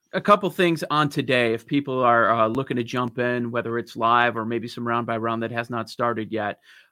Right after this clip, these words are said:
uh, would you say that Rose is a play against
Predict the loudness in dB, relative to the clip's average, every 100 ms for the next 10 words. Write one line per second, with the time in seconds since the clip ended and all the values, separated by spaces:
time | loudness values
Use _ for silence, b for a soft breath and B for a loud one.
0 | 0 0 2 0 2 4 4 2 2 4
1 | 4 4 2 2 2 4 6 6 2 -2
2 | -6 -8 -12 -8 -4 -2 -4 -4 -2 0
3 | -2 -8 -10